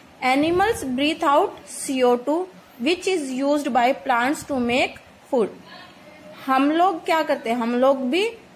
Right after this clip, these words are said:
inhale क्या करते हैं? Oxygen inhale करते हैं और breathe out करते हैं सीओ टू। इसी प्रकार animals भी क्या करते हैं? Inhale करते हैं oxygen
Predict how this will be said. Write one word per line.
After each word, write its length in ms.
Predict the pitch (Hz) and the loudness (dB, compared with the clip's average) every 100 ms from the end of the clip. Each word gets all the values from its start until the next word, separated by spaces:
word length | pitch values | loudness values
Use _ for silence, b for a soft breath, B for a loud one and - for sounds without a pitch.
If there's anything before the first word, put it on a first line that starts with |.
| - | -4
inhale 480 | 285 349 339 269 269 | 0 2 2 0 0
क्या 180 | 277 | 0
करते 280 | 269 277 285 | 0 -2 -2
हैं? 80 | - | 2
Oxygen 540 | 240 - 254 214 226 | 2 0 -6 -2 -2
inhale 440 | 240 247 254 247 233 | -2 -2 0 0 -2
करते 380 | 240 226 226 233 | -4 -4 -4 0
हैं 100 | 240 | 2
और 200 | 247 247 | 2 0
breathe 340 | 233 294 294 | -2 -2 0
out 260 | 294 294 302 | 0 0 -2
करते 280 | 285 277 | -2 0
हैं 180 | 359 539 - | 0 0 -2
सीओ 240 | 285 247 214 | -2 0 0
टू। 200 | 208 190 B B B - | -4 -10 B B B -8
इसी 200 | - 440 | -4 -2
प्रकार 380 | 370 262 254 254 | 0 2 0 0
animals 720 | 262 262 262 277 285 330 254 | 0 0 0 0 0 -2 -6
भी 100 | 269 | -6
क्या 180 | 277 254 | -2 -2
करते 260 | 247 226 | -2 -4
हैं? 80 | 285 | -2
Inhale 400 | 302 320 311 254 | 0 0 0 -2
करते 280 | 247 240 269 | -2 -2 0
हैं 80 | 247 | 0
oxygen 520 | 220 - 277 240 | -2 -4 -4 -2